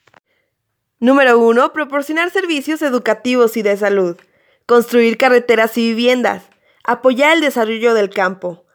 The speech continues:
generar y distribuir electricidad, garantizar la soberanía y seguridad nacional, procurar e impartir justicia, desarrollar actividades legislativas, transferir recursos a los estados y municipios,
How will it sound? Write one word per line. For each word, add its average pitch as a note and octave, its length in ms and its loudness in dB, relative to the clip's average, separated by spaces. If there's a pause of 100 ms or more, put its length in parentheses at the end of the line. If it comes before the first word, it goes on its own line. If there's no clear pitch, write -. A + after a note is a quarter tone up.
(220)
generar C4 600 2
y C#4 100 -6
distribuir C4 640 -6
electricidad, G#3+ 920 -4 (440)
garantizar A3+ 720 0
la B3 140 0
soberanía A3+ 640 0
y A3+ 100 -6
seguridad G#3 640 -2
nacional, F#3+ 720 -4 (420)
procurar A3+ 640 0
e C4 80 0
impartir A3+ 720 -2
justicia, F#3 720 -8 (420)
desarrollar C#4 540 0
actividades B3 640 -2
legislativas, G#3+ 920 -6 (340)
transferir A3 440 2
recursos A3+ 520 0
a C#4+ 60 2
los A3+ 180 4
estados G#3 480 0
y G3 40 -8
municipios, F#3 840 -10